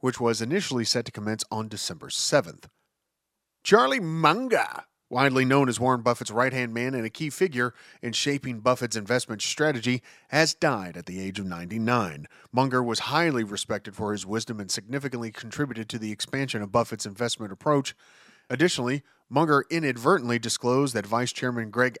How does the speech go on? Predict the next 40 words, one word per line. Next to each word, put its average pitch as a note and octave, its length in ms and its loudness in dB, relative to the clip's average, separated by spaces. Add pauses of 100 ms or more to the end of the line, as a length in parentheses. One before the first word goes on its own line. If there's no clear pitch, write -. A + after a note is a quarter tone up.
Abel A#2+ 460 0 (240)
is A#2+ 200 -2
poised A#2 440 0
to G#2+ 100 0
uphold G#2 320 0
the G#2 60 -12
company's F#2+ 340 -8
culture B2 380 -2
and G2+ 80 -10
values G#2 420 -4 (240)
in A2+ 120 -8
the G#2+ 100 -6
post-Buffett G2 960 -6
era. G#2 380 0 (1600)
Michigan A#3+ 380 4
is D3 140 0
gearing G3+ 260 2
up A3 180 0
to C3+ 160 0
adopt D3 320 0
a A2+ 100 -2
clean F3+ 460 -4
energy C#3+ 360 2
mandate G#2 540 -2 (300)
with - 160 6
the A#2+ 120 2
ambitious G2+ 360 -2
goal A#2 240 -2
of G#2+ 80 -2
achieving G#2+ 380 -6
carbon-free D3 580 0
status D#3+ 480 0
by B2 160 4
twenty D3 320 -2
forty, B2 580 2
if G#2+ 240 -10
we A2+ 120 -6
can G2 180 -10
get A3 220 2
there, A2+ 240 -2